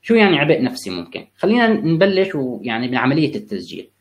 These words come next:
عملية التسجيل، خلينا نقول، آه، بتكون عملية مؤتمتة، وبالتالي الطالب،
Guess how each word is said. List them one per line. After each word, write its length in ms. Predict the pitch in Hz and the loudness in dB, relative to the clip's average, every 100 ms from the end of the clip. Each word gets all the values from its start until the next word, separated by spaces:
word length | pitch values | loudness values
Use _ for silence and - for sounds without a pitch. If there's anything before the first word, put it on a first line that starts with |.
| _ _ _ | _ _ _
عملية 240 | 131 220 233 | 4 6 4
التسجيل، 640 | 220 170 143 170 160 165 - | 4 4 4 2 2 -2 -2
خلينا 260 | 135 131 | 0 2
نقول، 460 | 131 131 143 180 - | 0 -2 -2 -2 -6
آه، 260 | 123 123 123 | -6 -4 -4
بتكون 320 | 127 - 160 | -6 2 4
عملية 320 | 123 131 131 | 4 4 2
مؤتمتة، 640 | 113 104 - 101 - 151 208 | 2 -2 -8 -10 -6 -6 -4
وبالتالي 640 | 131 127 - 151 131 117 | -4 -4 0 2 2 0
الطالب، 580 | - - 135 127 160 160 | -6 -2 0 2 0 -4